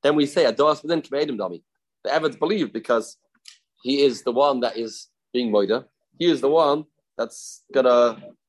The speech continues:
suffer. He's losing out. The Evet losing out. So we have a klal called Ados V'din K'meidim Dami, and he will not be free. One second. Who eats the Paris? The next case, "Oh, I'm in the Sati Sati Plainis Plani." Remember, I gave you a gift, a field,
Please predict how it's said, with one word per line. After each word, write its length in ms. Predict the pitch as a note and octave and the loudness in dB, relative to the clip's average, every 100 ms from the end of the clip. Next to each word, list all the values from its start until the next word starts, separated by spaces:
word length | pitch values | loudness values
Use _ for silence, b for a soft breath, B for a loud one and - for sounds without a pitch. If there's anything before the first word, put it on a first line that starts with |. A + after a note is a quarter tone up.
| _ | _
suffer. 480 | - A3+ - F2+ - _ _ _ _ _ | -6 -4 -4 -12 -16 _ _ _ _ _
He's 100 | D#3+ | -8
losing 300 | C3+ B2 C#3+ | -6 -4 -2
out. 280 | E3 F#2 - _ _ _ _ | -2 -2 -10 _ _ _ _
The 60 | C3+ | -4
Evet 260 | G3 F3 | -2 -2
losing 220 | D3 B2+ G#2+ | -4 -4 -4
out. 200 | G2+ - _ _ _ | -6 -10 _ _ _
So 120 | C#3+ | 0
we 40 | |
have 80 | D#3+ | 2
a 60 | D#3+ | 0
klal 400 | - F3+ E3+ D3+ | -2 0 0 -2
called 220 | D3 C3 | -4 -2
Ados 180 | D#3 D#3+ | -2 -2
V'din 260 | D3 D3 C3 | -2 -4 -6
K'meidim 400 | A#2+ A#2 D#3 E3 | -8 -6 -8 -2
Dami, 380 | E3 F3 F#3+ _ _ C3+ | -2 0 -4 _ _ -4
and 280 | D3 D3 - _ _ | -4 -4 -8 _ _
he 160 | - C3+ | -10 -2
will 460 | C3+ C3+ C3+ B2+ _ _ | 2 4 2 0 _ _
not 240 | C3+ E3+ | -2 -2
be 80 | A2 | -4
free. 240 | - - _ _ _ | -16 -20 _ _ _
One 140 | A#2+ | -8
second. 260 | - D#2 _ _ _ - | -8 -14 _ _ _ -6
Who 140 | D3 | 2
eats 120 | E3 D3 | 2 0
the 40 | |
Paris? 480 | - C#3+ - - - _ _ _ | -2 -2 -2 -16 -20 _ _ _
The 60 | A#2+ | -4
next 180 | C3+ - | -4 0
case, 160 | C#3 A#2+ | -2 0
"Oh, 280 | C#3 A2+ C3 | 0 0 0
I'm 120 | F3 | 0
in 60 | |
the 60 | D3 | -2
Sati 260 | - D3+ C#3 | -2 -4 -4
Sati 200 | C#3+ C3 | -6 -4
Plainis 280 | D3 D3+ B2+ | -4 -4 -4
Plani." 300 | C#3 C#3 - _ _ | -2 -2 -4 _ _
Remember, 220 | F3 A3 | -4 -2
I 40 | E3+ | -2
gave 160 | D#3 | -2
you 80 | C3+ | -4
a 40 | |
gift, 320 | B2 D3 D3 - | -2 -4 -4 -10
a 80 | A2+ | -10
field, 400 | - C#3+ C#3+ | 0 0 0